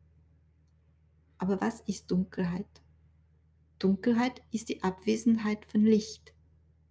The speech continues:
Wir können nicht sagen, dass Licht die Abwesenheit von Dunkelheit ist. Das Gute im Menschen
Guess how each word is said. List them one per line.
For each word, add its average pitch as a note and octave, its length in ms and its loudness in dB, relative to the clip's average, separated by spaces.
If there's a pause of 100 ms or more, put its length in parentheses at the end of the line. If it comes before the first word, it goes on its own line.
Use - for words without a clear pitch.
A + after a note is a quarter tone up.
(580)
Wir F#3 160 2
können A#3+ 340 6
nicht B3 260 4
sagen, F#3+ 360 0
dass A#3+ 220 -4
Licht B3 280 2
die B3 120 -2
Abwesenheit F#3+ 680 4
von F#3 160 -2
Dunkelheit F3+ 600 -4
ist. - 320 -20 (2000)
Das - 220 -6
Gute C#4+ 280 2
im A3 180 6
Menschen A3+ 520 0